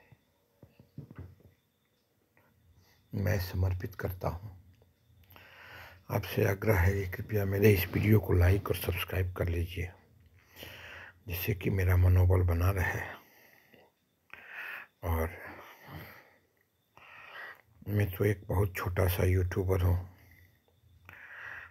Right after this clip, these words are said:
और मेरा विषय भी है पर्यावरण, पशुओं के प्रति आपकी जागरूकता है। ये जैकल है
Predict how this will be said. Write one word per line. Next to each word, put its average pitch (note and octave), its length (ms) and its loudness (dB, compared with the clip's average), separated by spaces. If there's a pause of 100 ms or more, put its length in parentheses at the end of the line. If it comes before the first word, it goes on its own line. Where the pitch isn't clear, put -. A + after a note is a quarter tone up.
(220)
और F#2+ 80 0
मेरा G2 240 2
विषय G2 380 2
भी G#2 200 2
है F#2 440 4 (1040)
पर्यावरण, F#2 460 6 (1500)
पशुओं F2+ 360 -2
के F2+ 180 -2
प्रति F#2+ 340 -2
आपकी F#2+ 300 -2
जागरूकता F#2 560 0
है। G2+ 220 -4
ये G2+ 120 2
जैकल F#2 440 2
है F2 260 2